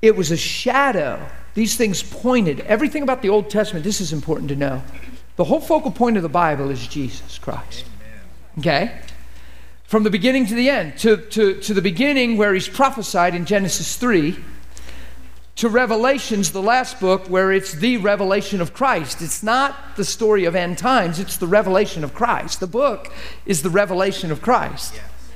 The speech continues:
Speaker 1: So you have Jesus prophesied, you got the whole Old Testament, which the focal point is pointing to Christ. It's a life under the law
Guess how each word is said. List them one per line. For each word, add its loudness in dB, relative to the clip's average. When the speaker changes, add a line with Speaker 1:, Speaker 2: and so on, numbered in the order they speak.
Speaker 1:
So -2
you 2
have 2
Jesus -2
prophesied, 2
you 2
got 2
the 0
whole 2
Old -2
Testament, 0
which 2
the -6
focal 4
point 2
is -4
pointing 2
to 2
Christ. 2
It's -6
a 2
life 0
under 2
the -2
law 2